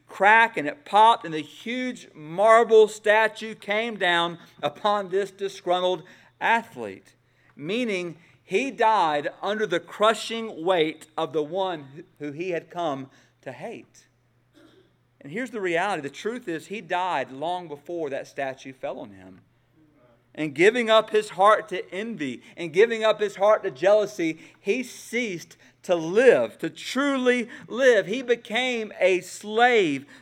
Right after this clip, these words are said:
to the giant of jealousy.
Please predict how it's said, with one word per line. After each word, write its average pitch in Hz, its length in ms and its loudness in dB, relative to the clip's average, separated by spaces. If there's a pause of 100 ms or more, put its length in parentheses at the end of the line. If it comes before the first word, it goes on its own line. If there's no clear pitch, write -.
to 202 100 -8
the 190 140 0
giant 202 760 0 (300)
of 170 120 -8
jealousy. 180 760 -8